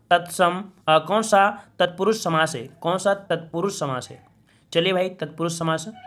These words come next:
तो यहाँ पर दिया है आजन्म, आजन्म तो होगा नहीं, है ना, अष्टाध्यायी भी नहीं आपका है, तो आपका हो जाएगा आशातीत। क्या बनेगा? आशातीत आपका जवाब हो जाएगा आशातीत, बी नंबर आपका हो जाएगा। अगला है, वर्तिका का तद्भव शब्द क्या होता है?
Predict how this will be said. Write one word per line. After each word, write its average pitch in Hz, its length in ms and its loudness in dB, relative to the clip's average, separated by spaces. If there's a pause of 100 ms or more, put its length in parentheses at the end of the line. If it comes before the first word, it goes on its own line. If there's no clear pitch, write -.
(380)
तो 170 60 0
यहाँ 185 120 4
पर 190 80 0
दिया 190 220 2
है 190 60 -2
आजन्म, 185 460 2 (140)
आजन्म 156 280 2
तो 190 120 -4
होगा 190 220 4
नहीं, 202 240 0 (160)
है 165 60 2
ना, 202 180 2 (260)
अष्टाध्यायी 156 480 0
भी 196 100 0
नहीं 196 120 2
आपका 190 240 4
है, 190 220 2 (240)
तो 175 60 4
आपका 175 200 4
हो 180 80 6
जाएगा 180 160 2
आशातीत। 165 840 0
क्या 170 140 4
बनेगा? 190 480 2 (240)
आशातीत 185 520 2
आपका 170 220 2
जवाब 165 180 4
हो 156 100 -2
जाएगा 160 160 2
आशातीत, 147 680 -4
बी 170 100 -2
नंबर 160 200 -2
आपका 139 160 -4
हो 156 140 -4
जाएगा। 120 240 -10 (480)
अगला 190 200 4
है, 220 80 6
वर्तिका 190 500 2
का 214 140 2
तद्भव 175 320 2
शब्द 170 280 -4
क्या 165 120 0
होता 147 300 0
है? 131 240 -4